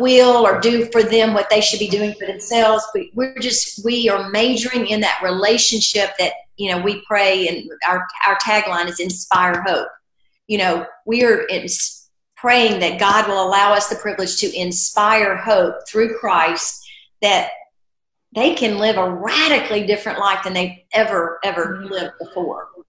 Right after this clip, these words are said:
Speaker 2: Amen.
Speaker 1: And the, and the good news is we, you know, we kind of provide wraparound teams. So we don't go it alone. And typically anybody that really kind of leans in toward us will have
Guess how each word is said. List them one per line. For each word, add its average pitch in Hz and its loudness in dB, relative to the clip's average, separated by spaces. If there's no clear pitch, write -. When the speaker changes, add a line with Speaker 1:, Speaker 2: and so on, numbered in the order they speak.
Speaker 2:
Amen. 196 -10
Speaker 1:
And 240 4
the, 226 4
and 254 4
the 247 4
good 320 2
news 294 4
is 247 4
we, 254 0
you 240 -2
know, 208 2
we 226 0
kind 214 0
of 190 -4
provide 196 2
wraparound 254 2
teams. 277 -2
So 240 0
we 233 6
don't 247 6
go 247 6
it 254 8
alone. 226 4
And 190 -2
typically 247 0
anybody 220 2
that 185 -4
really 226 4
kind 214 -2
of 196 -6
leans 214 -4
in 202 -6
toward 196 -4
us 202 0
will 180 -8
have 185 -2